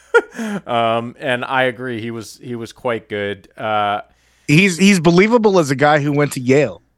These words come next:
Speaker 2: somehow. <laughs>
Speaker 1: Yes. I, I, I don't know, and I hate to say this 'cause he's obviously very talented and wrote and I believe directed this whole thing.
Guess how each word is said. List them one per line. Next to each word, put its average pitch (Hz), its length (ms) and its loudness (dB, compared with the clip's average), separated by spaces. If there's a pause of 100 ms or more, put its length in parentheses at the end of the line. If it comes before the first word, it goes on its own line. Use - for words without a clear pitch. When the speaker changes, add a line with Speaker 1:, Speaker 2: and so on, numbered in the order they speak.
Speaker 2:
somehow. 143 440 0
<laughs> - 80 -2
Speaker 1:
Yes. 123 640 0 (540)
I, 180 320 2 (500)
I, 233 300 -2
I 208 120 0
don't 392 200 -4
know, 180 400 -2 (840)
and 170 80 -8
I 160 60 0
hate 214 180 -2
to 156 60 -12
say 208 260 -4
this 151 220 -8
'cause 127 140 -12
he's 127 140 -10
obviously 147 300 -4
very 127 220 -8
talented 151 640 -10
and 104 260 -16 (120)
wrote 139 420 -8
and 113 200 -14
I 104 60 -6
believe 131 320 -14
directed 113 560 -12
this 95 160 -14
whole 110 200 -10
thing. 92 400 -12